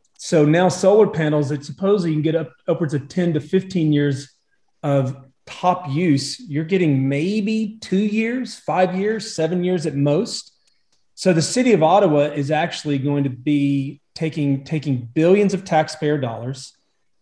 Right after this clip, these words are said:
You're gonna be working towards enslaving African children, indigenous peoples in South America for lithium, slave labor in China.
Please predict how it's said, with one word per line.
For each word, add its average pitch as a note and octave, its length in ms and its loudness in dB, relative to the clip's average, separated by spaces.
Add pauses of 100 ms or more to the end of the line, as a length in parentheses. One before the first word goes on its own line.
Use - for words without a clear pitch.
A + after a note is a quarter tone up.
(120)
You're D#3 140 -2
gonna F3 160 2
be D#3 100 4
working D3+ 480 0
towards C#3+ 300 -2
enslaving C#3 760 -2
African D3 460 -4
children, D3 640 -2 (340)
indigenous C#3+ 640 2
peoples D3+ 500 0
in C3+ 120 -2
South D3 340 -2
America C#3+ 460 -2
for C#3+ 100 -10
lithium, C#3+ 760 -2 (380)
slave D3 680 2
labor D3 520 2
in C3 160 -2
China. D3+ 720 -2